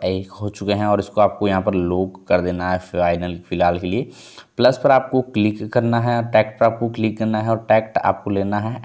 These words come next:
एमजी एडिट्स, क्योंकि मैंने यहाँ पर एमजी का लोगो यहाँ पर क्रिएट किया है। तो आप यहाँ पर सिलेक्ट करेंगे एमजी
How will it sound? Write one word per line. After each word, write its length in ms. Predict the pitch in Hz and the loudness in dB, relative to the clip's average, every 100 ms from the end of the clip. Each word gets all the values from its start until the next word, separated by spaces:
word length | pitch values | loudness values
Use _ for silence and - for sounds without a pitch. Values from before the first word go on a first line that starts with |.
| 98 | -2
एमजी 400 | 101 95 101 104 98 | 0 0 0 0 0
एडिट्स, 600 | 87 87 87 85 - - - | 0 0 -4 -4 -10 -10 -4
क्योंकि 480 | 107 101 110 113 110 - - | -2 0 0 0 -4 -16 -4
मैंने 160 | 101 117 | 0 2
यहाँ 100 | 117 | 2
पर 120 | - | 2
एमजी 360 | 101 101 101 107 | 0 0 -2 -4
का 200 | 107 107 | 0 2
लोगो 420 | 101 92 87 98 101 | 4 2 0 0 0
यहाँ 120 | 98 | 0
पर 140 | 101 95 | -2 -4
क्रिएट 340 | - 92 95 98 | -4 -2 -2 -2
किया 200 | 98 95 | 0 2
है। 60 | |
तो 100 | 95 | 2
आप 240 | 95 95 95 | 0 0 -2
यहाँ 200 | 95 95 | -2 -2
पर 120 | 104 | -4
सिलेक्ट 500 | - 92 90 90 - | -6 0 0 0 -4
करेंगे 360 | 95 92 104 117 - - - 92 | -6 -4 -6 -8 -14 -20 -8 -4
एमजी 1200 | 90 98 120 - - 95 98 98 101 104 131 | -2 -2 -6 -12 -12 -6 -4 0 2 2 -2